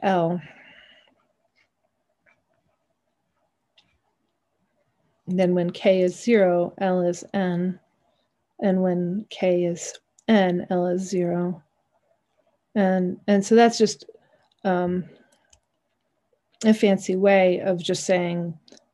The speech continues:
that we have the sum, I'm gonna switch back, sum of,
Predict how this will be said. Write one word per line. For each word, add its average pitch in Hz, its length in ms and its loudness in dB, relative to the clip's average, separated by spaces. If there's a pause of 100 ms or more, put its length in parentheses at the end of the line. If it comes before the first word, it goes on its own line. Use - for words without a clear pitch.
(680)
that 185 180 0
we 185 140 -2
have 170 560 -8 (800)
the 190 80 -4
sum, 170 640 -4 (640)
I'm 220 60 -4
gonna 185 160 -8
switch - 340 -14
back, - 240 -6 (640)
sum 180 380 -2
of, 175 360 -8